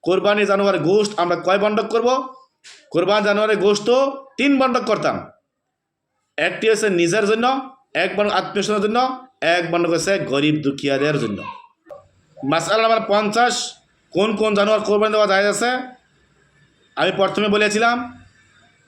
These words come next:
যে বকরি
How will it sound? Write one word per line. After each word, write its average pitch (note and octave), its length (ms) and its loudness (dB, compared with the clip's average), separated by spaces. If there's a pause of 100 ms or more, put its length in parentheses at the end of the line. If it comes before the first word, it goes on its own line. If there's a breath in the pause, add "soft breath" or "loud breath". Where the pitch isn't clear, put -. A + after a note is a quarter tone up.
(200)
যে E3 200 0 (1800)
বকরি A3+ 800 -2